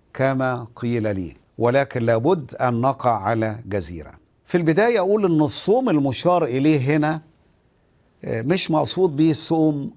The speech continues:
آه، كتابي، لكنه هو فقط عدم تناول الطعام. ففي وسط العاصفة الشديدة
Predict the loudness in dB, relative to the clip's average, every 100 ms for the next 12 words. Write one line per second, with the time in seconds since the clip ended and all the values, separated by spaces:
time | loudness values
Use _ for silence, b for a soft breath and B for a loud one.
0 | -8 -8 -6 -8 -2 0 2 0 -4 -6
1 | -12 _ _ _ _ _ _ _ _ -4
2 | -2 0 0 0 0 2 4 2 2 -2
3 | 0 -4 -4 -4 0 0 0 -4 -2 0
4 | 2 2 -2 -4 -2 0 0 -4 -16 _
5 | _ _ _ _ _ _ _ _ _ -8
6 | -4 0 0 0 -2 -2 0 0 -2 -4
7 | -4 -6 -6 -2 0 0 0